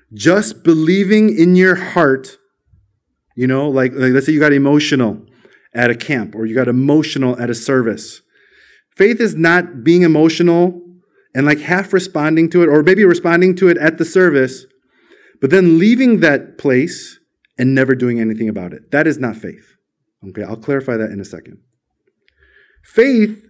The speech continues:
is also not intellectually agreeing to a set of very holy facts about Jesus. Do you believe that he did this? Yes. Do you believe that he did this? Yes. Do you believe that he did this? Yes. Do you believe that this is who he is? Yes. That's not faith. You know, meaning,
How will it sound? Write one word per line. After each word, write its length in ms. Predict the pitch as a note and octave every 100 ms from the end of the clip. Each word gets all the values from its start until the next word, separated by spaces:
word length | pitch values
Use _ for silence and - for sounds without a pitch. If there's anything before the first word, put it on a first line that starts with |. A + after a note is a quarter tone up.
| -
is 160 | D#3+
also 680 | D#3 F3+ A3 A3 B2 A2+ - _ _ -
not 440 | B2+ C#3 F3+ G3+ -
intellectually 920 | G3 C4 C4+ C4 G3 G3+ - A3+ G#3+ G#3+
agreeing 560 | E3 C#3 F3+ F#3+ F3+
to 140 | F3 D#3+
a 40 |
set 220 | - G3
of 120 | E3
very 280 | B2 D#3 F#3
holy 300 | F3 F3 E3
facts 340 | E3+ D3 C#3+ C3+
about 220 | C3+ B2+
Jesus. 500 | B2 B2 F#2 F2+ - - G#2+
Do 100 | A#2+
you 80 | C3
believe 260 | B2+ C3
that 140 | B2+ B2+
he 60 |
did 140 | B2 A#2+
this? 180 | D3 G2
Yes. 220 | D#2 -
Do 120 | -
you 60 | A#2
believe 200 | C#3+ C3+
that 100 | C3+
he 60 |
did 140 | C3+ D3
this? 140 | D3 -
Yes. 200 | - _ -
Do 80 |
you 60 | B2+
believe 200 | D3 C3+
that 100 | C3+
he 80 | C3
did 140 | C3
this? 180 | C#3+ D3 -
Yes. 140 | F#2 _
Do 60 | -
you 60 | A#2+
believe 180 | C3 B2
that 180 | A2+
this 100 | B2
is 60 | A#2+
who 60 | B2
he 100 | C3
is? 100 | C3 _ -
Yes. 220 | G2+ - - - -
That's 220 | F#3 A3+
not 180 | C#4+ G#3+
faith. 500 | - A3 - - - _ _ _ _ _ _ _ _ _ _ _ _ _ _ _ -
You 80 | C3+
know, 200 | A#2+ A#2
meaning, 360 | E3+ G#3 D#3+